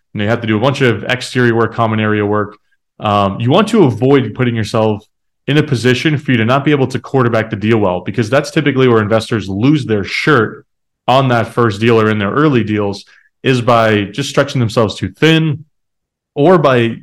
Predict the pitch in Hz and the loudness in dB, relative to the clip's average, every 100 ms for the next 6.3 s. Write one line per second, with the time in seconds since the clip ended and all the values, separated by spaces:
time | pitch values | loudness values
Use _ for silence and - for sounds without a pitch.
0 | - 135 113 147 165 160 151 120 107 127 | -8 -6 -2 0 2 0 0 0 0 0
1 | 120 107 113 123 135 131 123 110 107 - | 0 0 0 -2 -2 -4 -4 -4 -6 -6
2 | 110 104 123 123 117 117 113 101 104 113 | -4 0 2 2 2 0 0 -4 -4 -2
3 | 107 101 - 98 98 113 107 107 104 101 | 0 -2 -4 -4 -2 0 0 -2 -2 -4
4 | 98 _ _ _ - 117 - - 117 101 | -8 _ _ _ -4 -4 -4 -2 -2 0
5 | 113 101 107 101 98 - 104 92 90 - | -2 -2 -4 -4 -6 -6 -6 -6 -8 -2
6 | 120 110 - | 0 0 -4